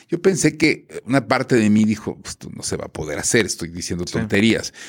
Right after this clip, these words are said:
Speaker 1: Y otra parte de mí lo decretó como tal. Y con el tiempo y las cosas y las circunstancias parece ser que eso funciona. Entonces, cuando lo obtienes, de repente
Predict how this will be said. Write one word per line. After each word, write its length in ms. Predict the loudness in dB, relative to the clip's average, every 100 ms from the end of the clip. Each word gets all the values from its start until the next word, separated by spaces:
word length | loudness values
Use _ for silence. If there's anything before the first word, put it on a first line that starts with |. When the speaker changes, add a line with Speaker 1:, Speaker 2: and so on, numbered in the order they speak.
| -6
Speaker 1:
Y 60 | 0
otra 200 | 2 2
parte 280 | 0 2 2
de 100 | 4
mí 220 | 2 2
lo 140 | 0
decretó 500 | -4 -4 -6 0 0
como 260 | 2 0 2
tal. 300 | 2 2 -2 -14 -20 -20 _
Y 80 | -6
con 260 | 2 4
el 140 | 4 2
tiempo 500 | 2 2 2 2 4
y 60 |
las 180 | 2 -2
cosas 420 | 0 2 2 -2 -2
y 40 |
las 140 | -4
circunstancias 760 | -4 -6 -4 -2 0 0 0 -6
parece 280 | -2 -4 -2
ser 220 | -4 -2
que 80 | -4
eso 160 | -4 -4
funciona. 580 | -2 0 4 2 2
Entonces, 360 | -4 -4 -2 0
cuando 240 | 2 4 4
lo 80 |
obtienes, 480 | 2 4 2 2 -2
de 80 | -4
repente 420 | -4 -8 -2 -2